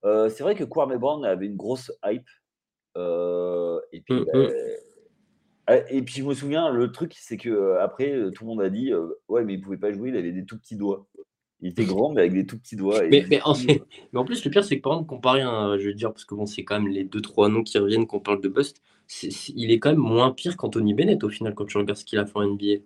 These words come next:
Speaker 1: Ah oui, oui, oui, oui,
Speaker 2: C'est
Speaker 1: oui.
Speaker 2: moins catastrophique, au final. Ah,
Speaker 1: Ouais,
Speaker 2: ça a
Speaker 1: mais
Speaker 2: pas été ce que
Speaker 1: Anthony
Speaker 2: ça devait être, mais
Speaker 1: Anth-, Anthony Bennett, euh, là, tu vas, euh,
Speaker 2: Ah, là,
Speaker 1: tu
Speaker 2: c'est
Speaker 1: vas
Speaker 2: le
Speaker 1: dans,
Speaker 2: summum, là.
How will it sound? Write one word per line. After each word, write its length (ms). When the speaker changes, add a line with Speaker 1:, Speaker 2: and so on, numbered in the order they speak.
Speaker 1:
Ah 80
oui, 240
oui, 100
oui, 260
oui, 180
Speaker 2:
C'est 140
Speaker 1:
oui. 80
Speaker 2:
moins 280
catastrophique, 640
au 60
final. 320
Ah, 80
Speaker 1:
Ouais, 140
Speaker 2:
ça 80
a 40
Speaker 1:
mais 60
Speaker 2:
pas 100
été 180
ce 60
que 60
Speaker 1:
Anthony 40
Speaker 2:
ça 80
devait 220
être, 320
mais 600
Speaker 1:
Anth-, 340
Anthony 360
Bennett, 440
euh, 340
là, 200
tu 220
vas, 280
euh, 440
Speaker 2:
Ah, 60
là, 60
Speaker 1:
tu 60
Speaker 2:
c'est 60
Speaker 1:
vas 60
Speaker 2:
le 0
Speaker 1:
dans, 120
Speaker 2:
summum, 220
là. 160